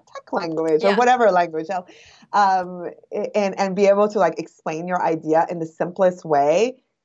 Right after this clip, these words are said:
Speaker 1: everybody gets it. People start repeating it. They start sort of thinking that they're part of it,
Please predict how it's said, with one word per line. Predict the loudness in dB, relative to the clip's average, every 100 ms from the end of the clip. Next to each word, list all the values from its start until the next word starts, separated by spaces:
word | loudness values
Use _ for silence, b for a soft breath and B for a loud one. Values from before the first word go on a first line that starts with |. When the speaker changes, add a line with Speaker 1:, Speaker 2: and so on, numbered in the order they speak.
| 0
Speaker 1:
everybody | 2 4 2 0
gets | 0 0 0 0
it. | 4 6 4 -2 _
People | -6 -4
start | 0 0 0
repeating | -4 -8 -8 -6 -4 0
it. | 2 2 2
They | -2
start | 0 0
sort | 0 0
of | 0
thinking | -2 -4 -4 0
that | 2
they're | 2 0
part | -2 2 4 2
of | 2
it, | 4 4